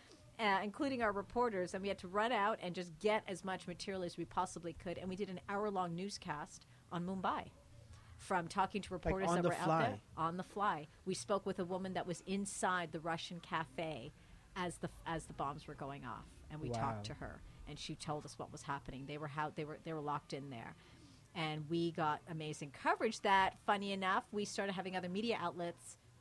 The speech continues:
Speaker 1: reach out to us and say, "Hey, can you come do an interview about the Mumbai attacks and give us your analysis and, and whatnot?" And which we kinda chuckled with because we were such a small <laughs> group,
Speaker 2: Yeah.
Speaker 1: and bigger organizations that had researchers and writers and people out on the ground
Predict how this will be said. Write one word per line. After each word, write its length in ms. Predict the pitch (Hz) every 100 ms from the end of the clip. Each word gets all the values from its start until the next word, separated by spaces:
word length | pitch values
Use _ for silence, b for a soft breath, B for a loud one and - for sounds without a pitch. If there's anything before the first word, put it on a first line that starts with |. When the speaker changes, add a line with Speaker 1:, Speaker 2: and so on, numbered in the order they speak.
| -
Speaker 1:
reach 220 | 170 160 165
out 180 | 143 -
to 140 | 208
us 240 | 339 147 -
and 80 |
say, 160 | - 160
"Hey, 200 | 170 330
can 120 | 220
you 60 | 214
come 160 | 285
do 100 | 311
an 100 | 220
interview 320 | 180 220 240 277
about 200 | 196 -
the 60 |
Mumbai 320 | 170 180 185 175
attacks 500 | - 160 190 - -
and 80 | 160
give 140 | 175
us 140 | 175
your 100 | 165
analysis 600 | 156 147 185 208 208 208
and, 240 | 175 160 151
and 160 | 165 160
whatnot?" 500 | 156 156 156 190 220
And 140 | 156 - B B B B
which 200 | 202 226
we 80 | 240
kinda 240 | 240 208
chuckled 440 | 190 339 370 262 190
with 220 | 180 -
because 320 | 185 175 170
we 100 | 220
were 120 | 302
such 260 | 320 247 220
a 40 |
small 340 | - - 214 196
<laughs> 140 | 202
group, 420 | - 320 240 240 - B
Speaker 2:
Yeah. 260 | 151 170 151
Speaker 1:
and 200 | 226 208 -
bigger 220 | 247 233
organizations 720 | 233 226 214 214 220 233 240
that 160 | 214 185
had 380 | 196 190 175 185
researchers 680 | 247 - 285 262 269 254 233
and 160 | 185 185
writers 420 | 220 240 254 240
and 80 | 196
people 280 | 214 196 -
out 200 | 214 220
on 120 | 214
the 80 | 202
ground 540 | 180 214 226 180 180